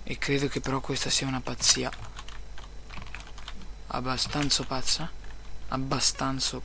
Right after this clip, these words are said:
pazza, certo. Certo, Mazzucchi, certo, come no. Aspettate un secondo, eh.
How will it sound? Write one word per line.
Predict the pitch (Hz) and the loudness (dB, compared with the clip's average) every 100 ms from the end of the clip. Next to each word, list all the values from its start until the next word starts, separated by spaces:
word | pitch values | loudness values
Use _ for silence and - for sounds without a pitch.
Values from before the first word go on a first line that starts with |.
| - | -4
pazza, | 127 113 - 143 143 - | -4 0 2 2 -2 -6
certo. | - - - - - 160 - - - - - - - - - | -8 -6 -6 -4 -6 -6 -6 -8 -8 -8 -8 -8 -6 -6 -4
Certo, | - 139 127 - | -4 -4 -4 -4
Mazzucchi, | 123 113 - - - - 120 | -4 -4 -4 -4 -4 -6 -4
certo, | - 131 123 - 135 | -4 -2 -4 -6 -8
come | - 131 127 | -6 -6 -6
no. | 120 117 - - - - - - - - - - - - | -6 -6 -8 -10 -10 -10 -8 -8 -8 -8 -8 -8 -8 -6
Aspettate | - - 147 - 139 139 - | -6 -4 -4 0 0 0 0
un | 135 | -2
secondo, | 127 - 127 135 131 127 | 0 0 0 -2 -4 -4
eh. | 123 | -6